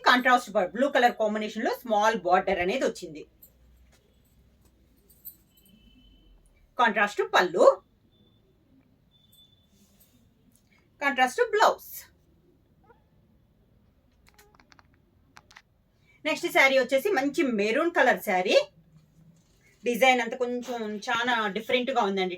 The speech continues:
డిజైన్. ఇది కూడా మనకి ఈ కోటా కాటన్ లో డిజైన్స్ కూడా మనకి క్లియర్ గా తెలుస్తున్నాయి అండి. గజిబిజా అన్నట్లు లేకుండా చాలా డీసెంట్ గా డిజైన్స్ అనేది డిఫరెంట్ గా చాలా నీట్ గా ఉంది మనకి డిజైన్ కూడా. కింద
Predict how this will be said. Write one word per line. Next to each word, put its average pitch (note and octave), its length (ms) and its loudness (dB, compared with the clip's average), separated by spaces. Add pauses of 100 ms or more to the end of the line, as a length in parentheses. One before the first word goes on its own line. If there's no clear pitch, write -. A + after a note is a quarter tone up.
డిజైన్. G3+ 340 -2
ఇది F#3+ 180 -4
కూడా A3 240 -2
మనకి F#3 300 -4 (1200)
ఈ - 20 -10 (100)
కోటా D#4+ 280 6
కాటన్ F#4+ 280 2
లో F4 40 4 (160)
డిజైన్స్ F4 380 4
కూడా E4 160 2
మనకి C4+ 180 0 (140)
క్లియర్ D4 400 0
గా E4 60 4 (100)
తెలుస్తున్నాయి A#3 680 -2
అండి. F3 200 -4 (540)
గజిబిజా B3 440 2
అన్నట్లు G#3 300 -4
లేకుండా A3+ 320 2 (120)
చాలా A3 240 0 (140)
డీసెంట్ A3+ 460 -4
గా D4+ 60 4 (160)
డిజైన్స్ B3 420 -2
అనేది A3 200 -4 (100)
డిఫరెంట్ A#3 420 -6
గా E4 60 2 (520)
చాలా C#4+ 180 4 (220)
నీట్ D#4+ 340 -2
గా D4+ 60 6 (100)
ఉంది F#3+ 200 -2
మనకి F#3+ 260 -6
డిజైన్ A3+ 380 -4
కూడా. F3 180 -2 (720)
కింద D#4 160 4